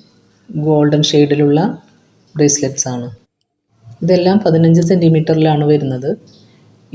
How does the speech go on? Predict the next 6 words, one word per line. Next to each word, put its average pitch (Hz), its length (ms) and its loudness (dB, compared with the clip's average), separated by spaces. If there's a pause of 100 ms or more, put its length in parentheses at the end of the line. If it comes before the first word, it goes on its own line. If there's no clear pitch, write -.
ഇതിന് 165 260 0 (920)
എക്സ്ട്രാ 190 400 -2
വട്ടക്കണ്ണികളില്ല, 151 800 0 (640)
കൊളുത്തുകൾ 160 420 2 (100)
മാത്രമേ 135 420 -2
ഉള്ളൂ. 120 180 -6